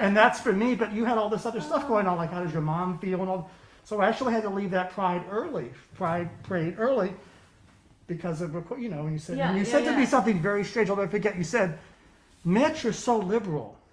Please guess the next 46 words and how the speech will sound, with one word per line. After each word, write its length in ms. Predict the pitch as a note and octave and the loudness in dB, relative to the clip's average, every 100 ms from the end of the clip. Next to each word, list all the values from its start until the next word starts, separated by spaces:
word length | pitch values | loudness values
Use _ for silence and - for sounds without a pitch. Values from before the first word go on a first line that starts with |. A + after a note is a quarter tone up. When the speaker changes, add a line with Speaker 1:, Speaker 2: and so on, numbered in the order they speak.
| _ | _
Speaker 1:
I 60 | F3 | 0
had 240 | F#3 D#3+ | 2 4
no 140 | F#3+ A#3+ | 8 10
idea 340 | B3+ A3+ C4 | 8 8 6
what 220 | A#3+ G#3+ G#3 | 8 8 6
that 260 | F3+ D3 | 2 2
meant. 360 | F3+ A#3 F4+ - - - - - - - - F#5 - | 0 2 0 4 4 4 0 2 4 4 6 6 10
I 140 | F#3+ A#3+ | 12 12
don't 220 | C#4 C4+ | 12 12
know. 380 | B3 C4 C4 A3+ | 12 12 12 10
You 80 | A#3 | 8
call, 200 | C#4 B3+ | 8 8
and 120 | A#3 | 10
I, 200 | A#3+ A#3+ | 8 8
you 100 | A3+ | 6
know, 100 | A#3+ | 8
I 100 | A3+ | 10
don't, 260 | A3+ C4+ D4 | 8 6 4
you 100 | A#3 | 4
know, 60 | A#3 | 4
what 80 | |
does 80 | E4 | 6
that 160 | D#4 C4 | 8 8
Speaker 2:
I 40 | |
Speaker 1:
mean? 140 | C4 - | 6 4
Speaker 2:
think 180 | C#5 | 2
it 60 | F4 | 2
meant, 240 | F#4 F#4 F4 | 2 2 2
like, 220 | D#4+ - | 2 0
that, 280 | D4+ A#3 A#3+ | -6 -6 -4
you 100 | C#4 | 0
know, 140 | C4+ | 2
like, 240 | C4 A#3+ A#3+ | 0 -2 -2
my, 460 | C4 A3+ A3 G#3+ - - - - - - | -2 -2 -2 -4 -8 -16 -20 -20 -20 0
I 100 | C4 | 2
think 200 | C#4+ F4+ | 2 0
that 120 | D#4 B3 | -2 -2
whoever 340 | D4 D#4+ D#4 | 2 4 6
I 60 | C4 | 4
was 180 | A#3 F#3+ | 4 -2
with 580 | G#3+ A#3+ A3 G3+ F#3+ - | -2 -2 -2 -2 -4 -8
had 260 | G#3+ G#3+ A3 | -4 -4 -2
not 340 | A#3 A3 A#3 | 0 0 0
even 260 | G#3+ F#3 F3+ | -4 -6 -6
probably 480 | G#3+ F#3 E3+ F3+ E3+ | -6 -6 -6 -12 -12
seen 800 | - - C#4 B3 G#3 F#3 F#3 | -14 -10 -6 -4 -4 -6 -8